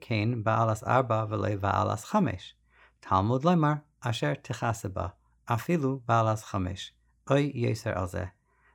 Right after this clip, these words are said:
ולמה אני מחייב בעלת חמש ופוטר בעלת שלש, ושתיהן אינן בעלי ארבע כנפות? מפני שיש בכלל החמש ארבע. לפיכך,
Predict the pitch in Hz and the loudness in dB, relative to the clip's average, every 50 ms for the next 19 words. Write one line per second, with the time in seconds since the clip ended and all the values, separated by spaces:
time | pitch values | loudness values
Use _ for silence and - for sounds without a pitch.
0 | _ - 123 139 143 160 170 170 156 127 123 127 127 127 120 117 - 123 123 117 | _ -2 0 2 4 4 4 2 2 0 0 0 0 -2 -2 -4 -4 -2 -2 -2
1 | 113 110 117 113 110 107 - - - 113 107 104 104 - 120 110 - - 117 120 | 0 2 2 2 2 0 -2 -4 -4 -4 -2 -4 -4 -6 -8 -8 -6 -6 -6 -4
2 | 113 - 101 95 104 101 101 98 92 95 - - 101 98 104 127 147 - - - | -4 -4 -2 -2 0 0 0 0 -2 -4 -6 -6 -4 -4 -4 -4 -6 -8 -12 -18
3 | _ _ _ - 131 117 113 - - - 123 127 117 117 117 107 101 101 - - | _ _ _ -4 -4 -2 -2 -2 -2 0 0 2 2 2 2 0 0 -4 -6 -12
4 | _ - 117 113 107 104 101 98 95 104 101 101 101 98 104 - 101 101 95 98 | _ -4 -2 0 0 0 0 -2 0 0 0 2 0 0 -2 -2 -2 -2 -2 -4
5 | 98 95 - - 98 98 - 127 139 143 - - _ _ _ _ _ _ _ _ | -8 -8 -8 -8 -6 -4 -4 -4 -4 -4 -6 -12 _ _ _ _ _ _ _ _
6 | _ _ _ _ _ - 117 117 120 147 151 151 139 - - 120 135 143 - - | _ _ _ _ _ -4 -4 -2 -2 0 0 0 0 0 0 0 0 0 0 -2
7 | - 123 - - 131 135 127 117 113 110 - - 151 135 120 117 113 - - - | -2 -2 0 0 2 2 2 0 -2 -2 -2 -2 -2 0 0 -2 -2 -4 -10 -16
8 | _ _ _ _ _ _ - 120 110 92 92 87 87 95 - _ _ _ - - | _ _ _ _ _ _ 2 2 2 2 0 -2 -4 -6 -10 _ _ _ -20 -20
9 | _ _ _ _ 120 117 - - 147 - - 104 - - | _ _ _ _ -4 0 2 2 2 2 2 0 0 -2